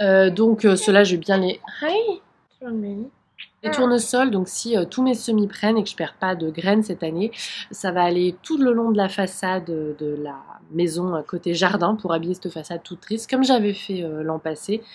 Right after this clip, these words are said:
Mais là, je vais essayer d'en mettre le double au moins, s'il m'en reste. Et si je suis, euh, vraiment bien heureuse dans mes semis, bien chanceuse dans mes semis, je vais en mettre aussi en fond de jardin, euh, vers les, les, les, euh, sapins là-bas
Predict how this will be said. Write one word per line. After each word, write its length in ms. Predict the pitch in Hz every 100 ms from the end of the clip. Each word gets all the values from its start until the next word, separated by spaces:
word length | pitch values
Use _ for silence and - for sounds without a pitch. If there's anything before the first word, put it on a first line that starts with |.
| - - -
Mais 80 | 160
là, 100 | 180
je 120 | 175
vais 40 |
essayer 220 | 151 - 165
d'en 260 | 151 147
mettre 400 | 156 160 - 165
le 160 | 151 151
double 380 | 151 175 226 170
au 60 |
moins, 280 | 151 143 262 - -
s'il 160 | 269
m'en 160 | 220 175
reste. 320 | 170 220 -
Et 60 | 170
si 200 | - 175
je 120 | 170
suis, 360 | - 190 175
euh, 180 | 156 156
vraiment 340 | 151 165 175 180
bien 220 | 170 202
heureuse 260 | 190 196 190
dans 140 | 170
mes 100 | 165
semis, 540 | - - 160 170 214 214 -
bien 200 | 185 185
chanceuse 420 | 185 185 - 202 185
dans 120 | 175
mes 100 | 170
semis, 400 | - 170 190 214
je 140 | 185
vais 100 | 165
en 100 | 160
mettre 300 | 170 175 -
aussi 240 | 175 - 175
en 100 | 151
fond 260 | - 226
de 60 | 214
jardin, 480 | 196 175 160 165 202 _ _ - - _ 165
euh, 280 | 156 156
vers 240 | 156 185 185
les, 560 | 175 175 170 165 160
les, 180 | 160 160 - -
les, 320 | 170 165 160
euh, 240 | 151 151 160
sapins 500 | - 170 - 175 190
là-bas 520 | 180 160 170 180 202